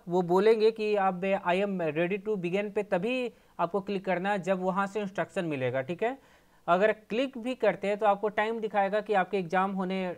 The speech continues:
स्टार्ट होने में इतना टाइम बचा हुआ है, तो वो आपको शो करेगा। तो यहाँ पे क्या कीजिएगा, "I am ready to begin" पे क्लिक कीजिएगा, ठीक है।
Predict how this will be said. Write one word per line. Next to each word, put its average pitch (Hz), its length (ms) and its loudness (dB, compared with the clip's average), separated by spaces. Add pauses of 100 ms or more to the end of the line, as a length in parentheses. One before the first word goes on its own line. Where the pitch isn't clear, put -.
(100)
स्टार्ट 196 340 4
होने 196 200 -2
में 190 80 -4
इतना 180 240 -2
टाइम 175 280 -2
बचा 151 200 0
हुआ 139 160 0
है, 135 60 -4
तो 160 100 -2
वो 185 180 0
आपको 180 240 0
शो 175 180 -4
करेगा। 123 340 -4 (460)
तो 180 40 -2
यहाँ 190 180 2
पे 214 100 -2
क्या 214 180 2
कीजिएगा, 214 420 0
"I 180 200 4
am 208 160 2
ready 175 300 -2
to 214 140 -4
begin" 180 300 -2
पे 190 120 -4
क्लिक 196 260 -6
कीजिएगा, 196 420 -2 (1040)
ठीक 170 140 -4
है। 247 100 0